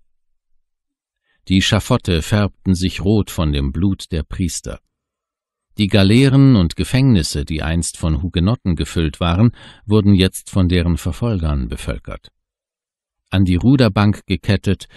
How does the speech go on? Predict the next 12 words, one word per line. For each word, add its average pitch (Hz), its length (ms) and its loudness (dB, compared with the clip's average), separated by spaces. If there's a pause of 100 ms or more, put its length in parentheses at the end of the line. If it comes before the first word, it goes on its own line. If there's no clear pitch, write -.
und - 180 -2
mühsam 113 500 4
am 82 180 0
Riemen 104 420 4
ziehend, 104 480 2 (340)
machte 110 320 0
die 101 120 0
katholische 107 640 0
Geistlichkeit 95 840 -4
alle 135 260 0
Qualen 87 600 -2
durch, 90 300 -2